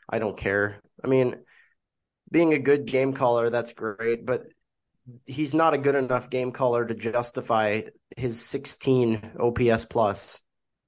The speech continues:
Like, <laughs> that's, that's not a major league player. I'm sorry. And backup catcher is not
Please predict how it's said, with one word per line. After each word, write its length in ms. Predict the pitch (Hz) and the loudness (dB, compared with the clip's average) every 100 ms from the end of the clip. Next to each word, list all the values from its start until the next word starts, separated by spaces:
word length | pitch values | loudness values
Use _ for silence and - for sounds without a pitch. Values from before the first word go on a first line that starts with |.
| _ - | _ -4
Like, 580 | 113 117 113 - - - - _ _ | 2 2 0 -4 -8 -10 -16 _ _
<laughs> 280 | - _ | -20 _
that's, 240 | - - - | -4 -4 -4
that's 320 | - 135 - | 0 0 4
not 160 | 143 120 | 4 4
a 60 | |
major 320 | 110 101 101 | 2 0 -2
league 260 | 95 90 - | -4 -6 -6
player. 320 | 104 98 107 | -4 0 2
I'm 140 | 120 117 | 0 0
sorry. 560 | 107 101 101 107 - - - _ _ - | 2 2 2 -2 -12 -20 -20 _ _ -4
And 200 | 120 117 | 0 6
backup 360 | 135 139 139 | 6 6 2
catcher 380 | - 131 - 131 | 2 0 2 2
is 140 | 120 | 2
not 260 | 123 120 | 2 0